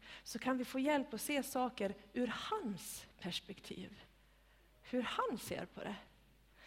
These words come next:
Och vet ni, ni ska få se ett annat bildspel som David ska få växla till här. För vi bor ju på en planet som heter vad då?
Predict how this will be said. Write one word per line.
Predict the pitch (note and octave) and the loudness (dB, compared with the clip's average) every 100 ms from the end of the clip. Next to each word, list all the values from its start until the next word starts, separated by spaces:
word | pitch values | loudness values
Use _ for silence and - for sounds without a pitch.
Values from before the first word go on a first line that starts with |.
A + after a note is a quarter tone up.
| - - - - | -16 -16 -18 0
Och | B3+ | 6
vet | E4 E4+ | 6 6
ni, | B3 - - - - - - | 4 4 -4 -18 -10 -6 2
ni | C#4 | 2
ska | - | 4
få | E4 E4+ | 2 0
se | - F#4 E4 A3+ | 2 4 4 4
ett | A3 - - - - - - | 2 -2 -8 -10 -14 -14 2
annat | A3+ C4+ B3 G3 | 4 6 4 4
bildspel | F#3 G#3 A3 - B2 C3 | 2 2 0 0 4 4
som | - F3 - - - - | 4 0 0 -12 -16 0
David | G3+ G#3 F#3+ | 6 6 4
ska | - | -2
få | F3+ F#3 | -4 0
växla | F#3 A3 - - F3+ | 2 2 0 2 2
till | - F#3 | 2 0
här. | F3+ - G#3+ - - - - - - | 2 0 -2 -8 -18 -20 -20 -20 -4
För | B3 | 4
vi | D#4+ | 4
bor | C4+ D4 | 4 2
ju | A#3+ | 2
på | G#3 | 4
en | G3+ | 2
planet | G3 G3+ A3 G3+ | 6 6 6 4
som | - F#3+ F#3 | 2 0 2
heter | G3+ G#3 - F3 F3 | 4 2 2 2 4
vad | F3+ F3 | 4 4
då? | G#3+ E3 | 2 0